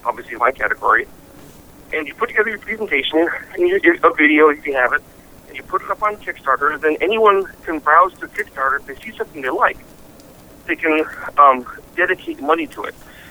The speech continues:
And the thing that makes it unique is that when you do the project, you tell them how much you need. So, for example, my project, we need four hundred, we need three hundred thousand dollars to do the basic project. That's how much it costs to do a, a, a good,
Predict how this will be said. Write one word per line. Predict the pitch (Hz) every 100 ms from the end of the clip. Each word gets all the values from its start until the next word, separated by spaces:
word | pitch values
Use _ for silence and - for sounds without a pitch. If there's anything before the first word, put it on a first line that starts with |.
| -
And | 151 151
the |
thing | - 240 208
that | 160
makes | 170 -
it | 131
unique | 147 294 269 170
is | 139
that | 139 139 - - -
when | - 147
you |
do | 226
the | 247
project, | - 165 156 156 -
you |
tell | - 160
them | 156 143
how | - 156 160
much | 147 - - - - - - - -
you | -
need. | - - - - - - -
So, | 123
for | - 123
example, | 135 131 131
my | 127 143
project, | - 143 127 131 - - -
we | 131
need | 131 - -
four | 165 156
hundred, | 143 - -
we | 156
need | 143
three | - 226
hundred | 220 202
thousand | 170 165 156
dollars | 131 127 127 -
to | 123
do | 120
the | 117
basic | 117 - -
project. | 104 104 98 -
That's | 117 - - - - - -
how | 131
much | 120 -
it |
costs | 117 120 - -
to | -
do | 113
a, | 113
a, | - - - - 127
a |
good, | - -